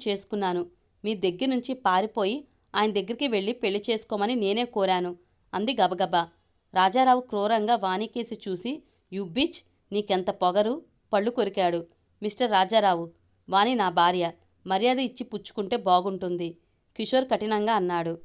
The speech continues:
"హుం, నీ భార్య. ఇంకోటి భార్యని లేపుకుపోయి పెళ్లి చేసుకుంటే ఆ పెళ్లి ఎలా చెల్లుతుందో చూస్తాను. ఇప్పుడే పోలీస్ కంప్లైంట్ ఇచ్చి నిన్ను జైల్లో తోయిస్తాను, నీ అంతం చూస్తాను."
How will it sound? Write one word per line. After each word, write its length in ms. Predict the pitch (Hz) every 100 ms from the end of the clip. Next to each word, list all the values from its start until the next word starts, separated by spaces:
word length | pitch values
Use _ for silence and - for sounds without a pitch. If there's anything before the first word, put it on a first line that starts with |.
| - -
"హుం, 220 | 233 196 - _ _ -
నీ 120 | 226
భార్య. 420 | 180 175 185 180 - _ _ _
ఇంకోటి 320 | 226 226 240 220
భార్యని 440 | 180 185 240 277
లేపుకుపోయి 640 | 214 180 226 254 254 226
పెళ్లి 300 | 226 180 180 202
చేసుకుంటే 600 | 208 - 185 175 220 - _ _ -
ఆ 80 | 214
పెళ్లి 360 | 214 208 208 269
ఎలా 200 | 202 220
చెల్లుతుందో 540 | 254 220 220 208 240 240
చూస్తాను. 460 | 202 - 190 175 165 _ _ 196
ఇప్పుడే 280 | 196 262
పోలీస్ 380 | 294 214 208 226
కంప్లైంట్ 500 | 240 214 220 214 196
ఇచ్చి 360 | 180 - 254 330 - _
నిన్ను 160 | 220 220
జైల్లో 340 | 214 196 240
తోయిస్తాను, 600 | 262 208 190 - 180 165 - _ -
నీ 80 | 214
అంతం 340 | 190 370 277
చూస్తాను." 520 | 269 202 - 180 165